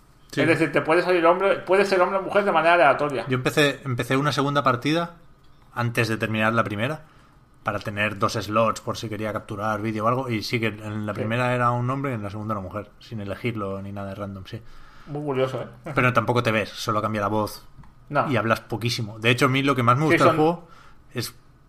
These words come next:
Speaker 1: los poquitos elementos que tiene. O sea, no puedes hacer nada. Nada. Abrir puertas. Es la única interacción con el mundo. No hay inventario,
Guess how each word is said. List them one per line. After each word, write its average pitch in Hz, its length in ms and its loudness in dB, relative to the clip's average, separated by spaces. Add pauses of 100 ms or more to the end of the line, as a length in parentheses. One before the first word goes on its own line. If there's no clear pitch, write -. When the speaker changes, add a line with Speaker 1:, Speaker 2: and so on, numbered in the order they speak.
(280)
Speaker 1:
los 135 200 0
poquitos 139 440 -4
elementos 131 420 0
que 120 120 -4
tiene. 117 240 -2
O - 40 -16
sea, 127 140 4
no 127 120 2
puedes 127 180 2
hacer 123 260 0
nada. 139 220 -4 (400)
Nada. 117 420 0
Abrir 160 320 2
puertas. 107 460 -2
Es - 100 -8
la 131 100 6
única 151 180 0
interacción 143 520 0
con 147 140 0
el 117 80 2
mundo. 104 260 -2
No 113 80 0
hay 135 100 0
inventario, 147 760 0